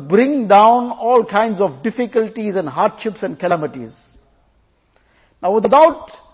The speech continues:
being specific about anything in the ummah currently, on a general note, and whether there's a crisis in any part of the world,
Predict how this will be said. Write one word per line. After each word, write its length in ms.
being 180
specific 640
about 280
anything 420
in 80
the 80
ummah 600
currently, 560
on 160
a 80
general 320
note, 380
and 160
whether 240
there's 160
a 60
crisis 800
in 140
any 260
part 240
of 100
the 100
world, 560